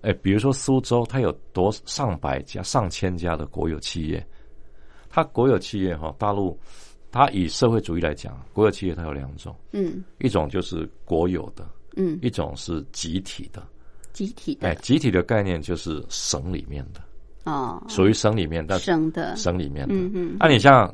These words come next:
Speaker 1: 国有的是一个层次，
Speaker 2: 嗯。
Speaker 1: 省里面是一个层次。
Speaker 2: 是。
Speaker 1: 啊，这个剥离的资产，比如说一剥离说，“好，国有企业，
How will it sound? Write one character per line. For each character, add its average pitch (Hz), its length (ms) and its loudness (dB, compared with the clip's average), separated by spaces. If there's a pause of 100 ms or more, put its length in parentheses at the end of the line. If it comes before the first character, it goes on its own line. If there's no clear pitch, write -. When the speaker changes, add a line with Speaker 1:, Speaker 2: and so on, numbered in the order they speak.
(140)
Speaker 1:
国 123 260 12
有 113 160 10
的 85 140 6
是 92 200 0
一 85 60 0
个 82 80 -2
层 78 240 -6
次， - 200 -10
Speaker 2:
嗯。 78 80 -10 (200)
Speaker 1:
省 104 180 4
里 104 140 2
面 87 220 0
是 80 160 -6
一 78 40 -4
个 78 60 -4
层 71 240 -10
次。 - 260 -14
Speaker 2:
是。 180 460 -4 (440)
Speaker 1:
啊， 135 60 8
这 151 100 4
个 139 80 8 (160)
剥 139 260 12
离 95 200 4
的 85 160 6
资 113 260 0
产， - 260 -2 (140)
比 87 80 -4
如 90 80 4
说 110 100 4
一 123 140 0
剥 104 260 2
离 87 160 -2
说 - 160 -8
，“好， 95 220 6
国 127 220 6
有 117 160 10
企 - 320 -4
业， 98 180 0